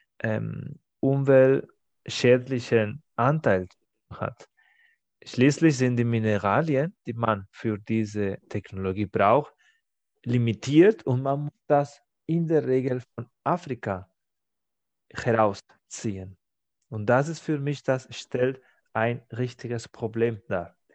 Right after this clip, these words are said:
Wie ist das aus deiner Sicht, die Quelle von dieser Kernfusion?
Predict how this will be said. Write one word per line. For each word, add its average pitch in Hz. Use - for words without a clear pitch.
Wie 156
ist -
das 107
aus 110
deiner 127
Sicht, 98
die 113
Quelle 101
von 110
dieser 104
Kernfusion? 95